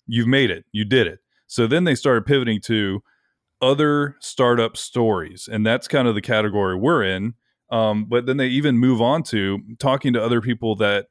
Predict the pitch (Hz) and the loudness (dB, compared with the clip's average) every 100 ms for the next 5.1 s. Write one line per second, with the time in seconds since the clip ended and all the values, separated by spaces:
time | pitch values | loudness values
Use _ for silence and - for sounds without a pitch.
0 | _ 127 113 120 117 113 113 110 110 110 | _ -4 0 0 0 2 2 0 -2 -4
1 | 95 101 87 - - 104 98 101 127 135 | -2 -2 -2 -8 -6 -4 -2 -2 -2 0
2 | 127 113 - 98 110 104 98 92 92 - | 0 -2 -4 -4 -2 -2 -2 -6 -10 -6
3 | 101 101 90 92 90 - 127 135 160 143 | -4 -2 -4 -4 -4 0 0 2 0 0
4 | 117 127 139 113 123 110 95 - 131 135 | 0 0 -2 -6 -4 -4 -4 -2 0 0
5 | 135 | -2